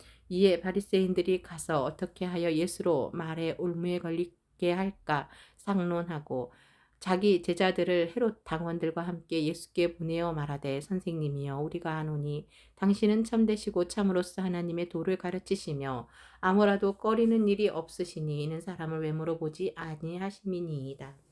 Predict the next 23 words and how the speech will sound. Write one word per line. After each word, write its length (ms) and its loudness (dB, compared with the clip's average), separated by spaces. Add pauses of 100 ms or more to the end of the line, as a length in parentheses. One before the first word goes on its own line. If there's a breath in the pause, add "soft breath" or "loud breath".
(380 loud breath)
그러면 320 6
당신의 420 4
생각에는 500 2
어떠한지 560 -2
우리에게 480 0
이르소서. 720 -4 (300 soft breath)
가이사에게 640 2
세를 300 0
바치는 340 0
것이 220 0
가하니까 800 -6
불가하니까 920 -6
한데, 540 -6 (400 loud breath)
예수께서 380 0
저희의 360 2
악함을 420 -2
아시고 280 -2
가라사대, 640 -6
"외식하는 480 -6
자들아, 540 -10 (280 soft breath)
어찌하여 480 -2
나를 220 0
시험하느냐? 760 -6